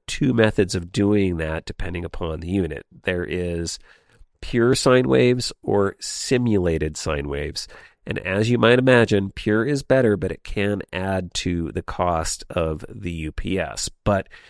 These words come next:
you really probably want to go with pure because essentially, if you have devices attached to your U P S that have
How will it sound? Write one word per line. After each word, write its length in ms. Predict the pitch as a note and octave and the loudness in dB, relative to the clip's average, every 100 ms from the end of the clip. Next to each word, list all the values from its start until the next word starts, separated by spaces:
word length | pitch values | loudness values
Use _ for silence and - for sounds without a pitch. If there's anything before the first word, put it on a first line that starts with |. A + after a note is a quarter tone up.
| - _ | -20 _
you 160 | - G2+ | -4 -4
really 540 | G2 G#2+ A#2+ A#2+ A#2 | -2 0 2 4 2
probably 640 | A2+ - - G#2 G#2+ G2+ G#2 | -2 -6 -4 -2 0 2 2
want 260 | F#2+ F#2 - | 2 -2 -2
to 80 | |
go 260 | F#2 F2 F2 | -4 -2 -2
with 320 | E2+ E2 - | -4 -6 -10
pure 480 | - - F#2 F#2 G2 | -12 -6 -2 -2 -2
because 920 | G2+ - - - F#2+ F#2 F2+ F2+ - - | -4 -8 -8 -2 0 0 -2 -4 -8 -12
essentially, 1080 | G2+ - - A#2 C3 C#3 A#2 F#2+ F2+ E2+ E2 - - _ _ _ | -12 -8 -2 0 0 -2 -2 -2 -2 -4 -6 -12 -20 _ _ _
if 180 | - B2+ | -10 -6
you 80 | G#2 | -4
have 480 | - - G#2+ B2 B2+ | -4 -2 2 2 2
devices 720 | A2 - G#2+ A2+ - F#2+ F2+ | -2 0 2 2 2 0 0
attached 720 | E2+ F2 - F#2 F2+ - - G2 | -4 -6 -6 -6 -6 -6 -6 -4
to 160 | - | 0
your 260 | A#2 A2 G#2+ | 2 2 0
U 180 | F#2+ F2+ | 0 -2
P 240 | - F#2 | -2 -2
S 360 | E2+ E2+ E2+ - - | -2 -4 -6 -8 -8
that 680 | G2+ F2+ F#2 F2+ F2 E2+ - - - _ - - - G#2+ _ | -8 -4 -2 -2 -4 -6 -12 -20 -20 _ -20 -16 -12 -12 _
have 480 | - - G2+ F#2+ F#2 | -8 -2 0 0 -2